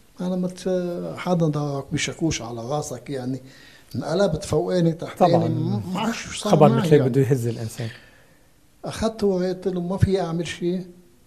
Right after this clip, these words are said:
Speaker 1: آه، بفضل إنه يروح على الجيش، الجيش لأنه هو بيحكمني.
Speaker 2: أها.
Speaker 1: تشوف الجيش هو وين بيبعتني." رحنا على الجيش، آه، شافوا، بس شافوا الصورة هيك. قال: "شو هالصورة هيدي؟"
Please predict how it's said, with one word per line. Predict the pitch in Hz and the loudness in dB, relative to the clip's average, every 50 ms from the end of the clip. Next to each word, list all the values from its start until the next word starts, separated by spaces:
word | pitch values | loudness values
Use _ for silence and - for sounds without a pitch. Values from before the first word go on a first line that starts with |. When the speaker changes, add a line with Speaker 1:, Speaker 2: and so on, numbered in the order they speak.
| _ - | _ -12
Speaker 1:
آه، | 156 147 147 151 151 151 151 147 147 151 143 143 139 - 123 | -10 -6 -4 -4 -2 -2 -4 -4 -6 -8 -10 -12 -12 -12 -10
بفضل | - - - 175 185 180 160 175 165 175 | -8 -6 -4 -4 -4 -4 -4 -6 -6 -4
إنه | 170 165 156 151 | -2 -2 0 0
يروح | 147 143 143 180 196 180 - 175 | 0 2 2 2 2 2 0 -2
على | 165 | -4
الجيش، | 151 143 160 165 165 185 180 - - - - - _ _ _ _ _ _ _ _ _ _ - 165 | -4 -4 -4 -4 -4 -4 -6 -8 -12 -16 -20 -20 _ _ _ _ _ _ _ _ _ _ -10 -8
الجيش | 165 160 165 190 190 190 185 - | -8 -8 -6 -8 -8 -8 -6 -6
لأنه | 208 196 165 | -4 -2 0
هو | 170 226 214 | 0 0 0
بيحكمني. | 185 185 - - - - - 190 165 147 139 131 - - - - - - - - | -2 -6 -8 -8 -8 -4 -2 0 0 0 -2 -4 -8 -16 -20 -20 -20 -10 -4 -2
Speaker 2:
أها. | 143 127 131 123 | 0 0 0 0
Speaker 1:
تشوف | 226 196 - - 233 220 208 - - 214 | 0 0 0 0 -2 -4 -4 -4 -6 -8
الجيش | 185 156 208 208 208 196 - 220 | -6 -4 -2 -2 -2 -2 -2 -2
هو | 214 202 185 175 190 202 | -2 0 0 2 2 2
وين | 214 196 | 2 4
بيبعتني." | 175 175 165 139 123 123 117 - 135 151 147 - - _ _ _ - - - - - - - - - _ _ _ - | 4 4 4 2 0 -8 -8 -8 -8 -8 -8 -10 -16 _ _ _ -20 -20 -20 -20 -20 -20 -20 -20 -20 _ _ _ -2
رحنا | 180 202 202 190 - 180 165 | 0 0 0 0 0 -2 0
على | 156 151 151 | 0 0 0
الجيش، | 147 135 135 143 143 156 180 180 - - - - | 0 -2 -2 -2 -2 0 -2 -2 -4 -8 -6 -4
آه، | 185 180 175 175 175 175 175 175 175 175 175 170 175 160 - - - - - _ _ _ _ - | -4 -2 -2 -2 -2 -4 -4 -4 -4 -4 -4 -4 -6 -6 -10 -14 -18 -20 -20 _ _ _ _ -8
شافوا، | - - 196 175 - - 170 160 156 | -6 -4 -4 -2 -2 -2 -2 0 0
بس | 151 143 135 | -2 -2 -2
شافوا | - - 180 175 180 180 | -2 -2 -4 -2 -2 -4
الصورة | 165 - - 175 165 156 151 | -4 2 4 6 8 8 8
هيك. | 139 143 156 170 180 - - - - - - - - - - - - - - - - - _ _ _ _ _ _ _ _ _ _ _ _ _ _ _ _ _ _ _ _ - - | 6 6 6 6 4 2 -4 -20 -20 -20 -20 -20 -20 -20 -20 -20 -20 -20 -20 -20 -20 -20 _ _ _ _ _ _ _ _ _ _ _ _ _ _ _ _ _ _ _ _ -12 -8
قال: | 135 131 127 | -6 -6 -4
"شو | - - 175 185 | 2 6 8 8
هالصورة | 190 180 185 - 185 175 170 156 151 | 8 6 4 6 6 6 6 6 4
هيدي؟" | 147 156 156 151 160 151 | 2 2 2 2 0 -2